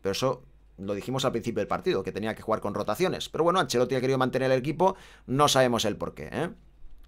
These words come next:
Y lo importante que ha sido también la presencia de José Lu dentro de, del ataque del Real Madrid, porque ha ofrecido, pues, un delantero referente que genere un montón de peligro.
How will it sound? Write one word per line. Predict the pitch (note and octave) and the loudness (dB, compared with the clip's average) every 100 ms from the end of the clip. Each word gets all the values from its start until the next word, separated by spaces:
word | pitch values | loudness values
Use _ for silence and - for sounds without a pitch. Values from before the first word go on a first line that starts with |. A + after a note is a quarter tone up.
| - - - | -18 -10 0
Y | C3+ | 2
lo | |
importante | C3+ B2+ D3 D3+ | 4 4 4 4
que | |
ha | D3 | 6
sido | D#3 | 4
también | C3+ C#3+ F3 G2+ | 4 2 0 0
la | A2 | 0
presencia | A2+ B2+ B2+ | 0 0 0
de | A#2 | 0
José | A#2 B2+ | 0 0
Lu | A#2+ | 2
dentro | A2+ A2+ A2+ | 2 2 2
de, | A2 G2 | 2 2
del | G#2+ | 2
ataque | G#2 G#2+ A2 | 2 2 0
del | A2 | 0
Real | A2+ | 2
Madrid, | A2 A#2 D3 | 2 0 -2
porque | - F#2+ | -2 -2
ha | |
ofrecido, | G2 A2+ A#2+ A2+ - - - - - | 0 0 0 0 -2 -6 -20 -18 -8
pues, | E2+ - - - _ - - - - | -6 -6 -8 -20 _ -20 -20 -10 -2
un | C3 | 2
delantero | C3 B2 A#2 C3 B2 | 6 6 6 4 2
referente | A2 A#2+ C3 C3+ C3 D#3+ - - - | 2 4 4 4 4 2 0 -14 -6
que | A#2 | -2
genere | G#2 G#2 | 0 2
un | B2 | 2
montón | A2 F#2 G#2+ | 0 -2 -2
de | G2 | -2
peligro. | F#2 D#3 C3 - | -2 -2 -4 -10